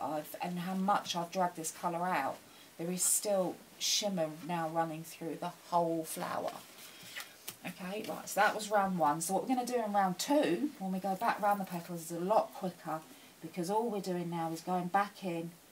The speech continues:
and making those sh-, defining those shadows just that little bit more, and just coming up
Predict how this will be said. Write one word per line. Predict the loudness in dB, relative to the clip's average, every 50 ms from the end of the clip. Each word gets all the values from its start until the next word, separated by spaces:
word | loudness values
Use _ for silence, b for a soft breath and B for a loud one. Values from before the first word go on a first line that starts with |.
| -20 B B B B B B B B B B B B B B B B -20 -20 -20 -20 -20 -20 -20 -20 -20 -20 -20 -16 -6 0
and | 2 2 2 2 -2 -4 -6 -8 -12 -18 -20 -20 -20 -20 -20 -10 -4
making | -2 0 0 -2 -2 -4 -4 -2
those | -2 -2 -2 0
sh-, | 2 2 0 0 -4 -6 -6
defining | -4 -4 -4 -2 2 2 4 4 4 2 2 0 -2 -4 -2
those | -2 -2 -2 -4
shadows | -4 -4 -4 -4 -4 -4 -2 0 0 0 -2 -4 -6 -8 -10 -10 -12 -16 -20 -20 -20 -20 -20 -20 -20 -20 -20 -20 -14 -10
just | -8 -8 -6 0
that | 2 2 2 2
little | 0 0 0 0 0
bit | -2 -4 -4 -4 -2
more, | -2 0 0 0 0 -2 -6 -14 -20 -20 -20 -20 -20 -20 -20 -20 -20 -20 -20 -14
and | -10 -8 -6
just | -6 -6 -6 -6 -8 -10 -16 -20 -20 -20 -20 -20 -20 -20 -20 -20 -20 -20 -20 -20 -20 -20 -20 -20 -20 -18 -14
coming | -6 -4 -2 0 0
up | 0 0 0 -2